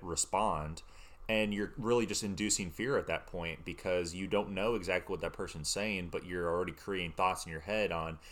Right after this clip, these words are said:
how you think the scenario is gonna play out. So, number one, that's a no-no.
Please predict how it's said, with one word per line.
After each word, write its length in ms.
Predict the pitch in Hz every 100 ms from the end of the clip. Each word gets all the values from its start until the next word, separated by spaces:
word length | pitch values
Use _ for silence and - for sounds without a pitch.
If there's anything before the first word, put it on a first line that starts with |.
| -
how 120 | -
you 80 | 95
think 200 | 80 90
the 80 | 76
scenario 400 | - 87 87 85
is 80 | 78
gonna 140 | 82
play 260 | 76 87 87
out. 220 | 90 - -
So, 220 | - 82
number 320 | 82 101 123
one, 240 | 101 92 92
that's 180 | 90 101
a 60 |
no-no. 460 | 92 80 76 73